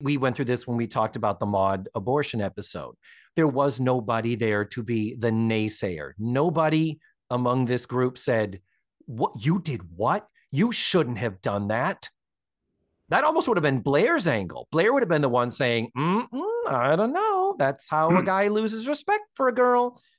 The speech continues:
Speaker 1: That's why a guy might not call you in the morning."
Speaker 2: Yeah.
Speaker 1: I could imagine
Speaker 2: That's
Speaker 1: that.
Speaker 2: holding out is how you get diamonds.
Speaker 1: <laughs> Absolutely.
Speaker 2: But giving in gets you emeralds.
Speaker 1: Atta girl.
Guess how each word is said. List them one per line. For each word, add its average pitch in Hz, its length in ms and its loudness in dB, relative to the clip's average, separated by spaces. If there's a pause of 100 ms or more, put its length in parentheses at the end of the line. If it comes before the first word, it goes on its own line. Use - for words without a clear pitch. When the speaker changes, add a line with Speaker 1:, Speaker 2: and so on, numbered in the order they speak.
(140)
Speaker 1:
That's - 340 -4
why 170 200 0
a 196 80 0
guy 208 260 2
might 226 280 0
not 240 260 0
call 381 280 4
you 311 220 4
in 240 80 2
the 240 80 4
morning." 240 640 2 (520)
Speaker 2:
Yeah. 95 200 -8
Speaker 1:
I 151 80 -4
could 254 160 -4
imagine 139 420 2
Speaker 2:
That's 92 220 -2
Speaker 1:
that. - 40 -20 (420)
Speaker 2:
holding 156 400 4
out 175 180 4
is 143 140 -2
how 143 120 2
you 131 160 2
get 117 220 0
diamonds. 131 720 -2 (400)
Speaker 1:
<laughs> - 320 -2 (680)
Absolutely. 135 1200 -4 (460)
Speaker 2:
But 90 260 2
giving 110 340 4
in 110 360 2
gets 85 300 -2
you 85 100 0
emeralds. 78 840 -4 (580)
Speaker 1:
Atta 165 380 2
girl. 123 800 0